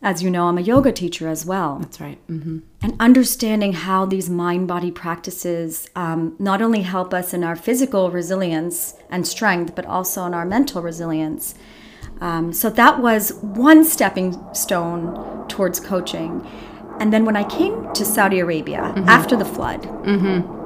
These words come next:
Speaker 1: um, I was blessed to be able to teach here in the community, um, at the studio, and I, I loved it. And then shortly after, someone, um,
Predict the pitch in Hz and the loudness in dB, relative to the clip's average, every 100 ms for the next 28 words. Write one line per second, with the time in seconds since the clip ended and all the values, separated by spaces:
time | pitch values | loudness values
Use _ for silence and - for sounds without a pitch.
0 | - - 180 170 165 156 - 202 233 233 | -12 -8 -6 -2 -2 -2 0 4 4 2
1 | - - 190 320 175 - - - - 196 | -2 -8 -2 2 2 2 -4 -6 -6 0
2 | 196 180 175 202 175 - 147 - - 180 | 0 0 0 -2 -2 -2 -4 -4 -8 -4
3 | 160 160 156 143 139 147 175 - - - | -4 -2 -2 -2 -4 -6 -8 -14 -18 -12
4 | 165 151 - 165 160 - 160 151 160 190 | -6 -4 -4 -6 -6 -6 -6 -4 -4 -4
5 | - 180 170 170 160 - 139 - 180 180 | -6 -6 -4 -4 -4 -8 -10 -2 0 0
6 | 214 330 269 160 - - - - - - | 0 0 0 -2 -4 -8 -16 -16 -14 -4
7 | 226 233 240 - 349 302 262 247 262 233 | 2 4 4 4 2 4 4 4 2 -2
8 | 214 208 214 - - - 262 262 262 247 | 0 0 -2 -14 -12 0 6 8 10 8
9 | 220 - - - - 180 170 165 - | 4 -8 -20 -10 -2 0 0 -2 -4